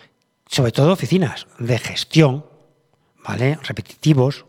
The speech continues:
de oficinas repetitivas, ya hay cada vez menos, eh, sobre todo de ingeniería, ¿vale? De temas de ingeniería, de,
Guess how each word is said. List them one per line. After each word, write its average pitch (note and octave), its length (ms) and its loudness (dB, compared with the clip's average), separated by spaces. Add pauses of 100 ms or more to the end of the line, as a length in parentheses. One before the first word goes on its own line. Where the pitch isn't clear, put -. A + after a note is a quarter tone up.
(180)
de - 60 -18
oficinas - 380 -12
repetitivas, A2 500 -4
ya A2+ 240 0 (180)
hay A#2+ 120 -4
cada A2 160 0
vez A2 100 0
menos, C#3+ 400 2 (640)
eh, C3 420 4 (460)
sobre C3+ 200 2
todo C3 120 2
de B2+ 80 4
ingeniería, C#3 720 2 (880)
¿vale? G2+ 380 0
De G2+ 200 -10
temas G#2+ 240 -6
de A2+ 80 -2
ingeniería, A2 580 -2 (300)
de, G2 460 -4